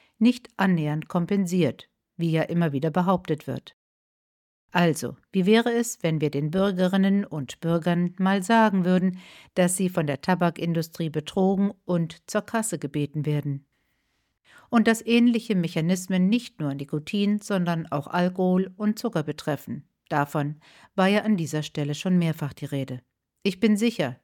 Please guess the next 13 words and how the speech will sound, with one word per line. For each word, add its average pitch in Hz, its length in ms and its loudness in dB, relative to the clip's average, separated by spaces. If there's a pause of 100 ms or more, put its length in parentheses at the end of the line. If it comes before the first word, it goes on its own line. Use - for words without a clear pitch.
diese 180 420 2
Wahrheit 170 400 2
ist 180 160 -10
den 185 160 2
Menschen 160 320 -4
zumutbar. 147 800 -2 (400)
So, 156 340 0 (400)
und 202 220 0
wenn 220 260 4
wir 226 180 0
auf 156 140 -4
diese 190 380 -4
Argumentation 165 960 -2